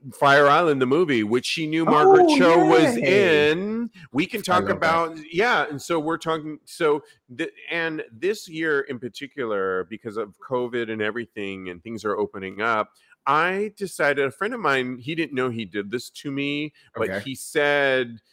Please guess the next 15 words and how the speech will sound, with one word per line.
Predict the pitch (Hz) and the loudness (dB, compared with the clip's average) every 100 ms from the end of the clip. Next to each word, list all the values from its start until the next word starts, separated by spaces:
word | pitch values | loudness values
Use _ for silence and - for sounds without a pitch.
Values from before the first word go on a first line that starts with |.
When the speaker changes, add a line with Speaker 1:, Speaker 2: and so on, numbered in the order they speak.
| _ _ _ - | _ _ _ 2
Speaker 1:
"Oh, | 151 | 4
yeah, | 143 139 135 | 4 4 4
there's | 127 117 | 2 0
all | 120 | 0
these | 117 127 | -2 -6
parties, | - 120 120 117 | -4 -2 0 -4
this | 107 107 | -6 -8
and | 113 107 | -6 -2
that. | 101 101 - | 0 0 -2
But | 104 - | -6 -6
to | 117 | -8
me, | 131 | -8
Pride | 131 - 113 110 | -6 -2 -2 -2
is | 107 107 | -6 -8
about | 98 95 95 92 92 87 - | -6 -4 -2 -4 -4 -8 -14